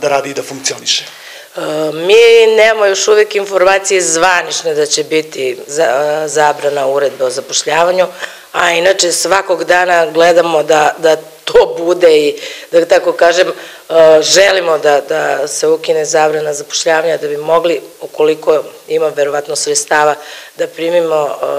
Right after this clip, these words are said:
Speaker 2: onaj broj kadrova koji nam nedostaje. Nama trenutno po rešenju i po sistematizaciji nedostaju petoro stručnih radnika i vi vidite, ako je broj od, e, sto dvadeset do sto šezdeset, znači,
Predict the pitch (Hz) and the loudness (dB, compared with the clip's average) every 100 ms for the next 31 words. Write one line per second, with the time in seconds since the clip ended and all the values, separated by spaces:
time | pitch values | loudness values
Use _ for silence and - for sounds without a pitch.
0 | 147 - 165 165 151 160 156 151 151 147 | -4 0 2 2 0 0 -2 -2 -2 -2
1 | 151 147 156 147 143 139 127 131 - - | -2 -4 -6 -6 -6 -8 -6 -6 -4 0
2 | 202 196 - - - - 196 190 - - | 0 -2 -16 -18 -10 -2 0 0 -4 -4
3 | 175 175 196 208 175 - 160 151 - 170 | 0 2 0 -2 -2 -2 -2 -2 0 2
4 | 165 151 156 - - 156 151 156 151 143 | 0 -2 -6 -8 -8 -8 -8 -8 -10 -10
5 | 131 147 139 135 180 202 - - - 165 | -4 0 0 -2 -6 -6 -10 -20 -12 -4
6 | 170 165 165 - 160 147 143 143 151 147 | 2 4 2 0 0 2 0 -4 -4 -4
7 | - 170 185 180 202 196 208 - 196 196 | 2 4 4 2 -4 -4 -6 -2 0 0
8 | 220 220 226 208 - - - - 170 170 | -2 -2 0 0 -6 -18 -20 -14 -4 0
9 | 170 170 180 185 196 202 185 170 - 170 | 0 0 2 2 2 4 4 2 2 4
10 | 156 151 - 147 170 180 170 151 147 - | 4 2 -4 -2 4 6 6 4 2 0
11 | 156 151 139 147 - 175 160 165 170 165 | 0 2 0 -4 2 2 4 2 2 0
12 | 165 147 147 - 170 - 156 143 160 165 | -6 -6 -4 0 2 2 -2 2 2 2
13 | 165 151 156 - 156 147 | -2 -2 -4 -2 0 0